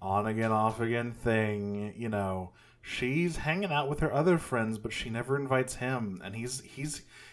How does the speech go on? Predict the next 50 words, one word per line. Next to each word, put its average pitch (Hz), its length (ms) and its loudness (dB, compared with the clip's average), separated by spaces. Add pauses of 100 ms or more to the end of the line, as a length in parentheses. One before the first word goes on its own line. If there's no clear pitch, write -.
he's 143 200 -4
having, 139 440 2
he's 135 200 -2
a 127 100 6
bit 139 200 6
down 220 280 4
on 123 200 6
it. 98 40 0
He's 110 140 -2
like, 120 120 0
Am 120 140 -2
I 131 80 2
not 151 180 -2
cool 127 320 6
enough 151 580 -2 (300)
for 131 440 4
her, 131 140 2
like, 131 180 4
other 127 220 4
friends? 156 640 -2 (460)
What 160 120 4
is 208 220 8
it 143 60 2
about 127 260 6
me 131 80 0
that's 135 220 -4
not 127 180 -8
cool 147 300 0
enough? 98 200 0
Like, 107 140 0
he 143 80 -6
spends 143 600 -2 (640)
the 127 120 6
whole 170 260 10
episode 135 440 6
very 139 280 8
worried 101 280 4
about 92 320 -2
this. 95 260 -6
Like, 104 180 0
you 127 80 0
know, 104 120 2
he's, 113 200 -2
he's 120 280 -2
always 139 280 8
ask-, 127 320 6
he's 143 300 -2
trying 151 540 4
to 139 120 0
get 113 460 4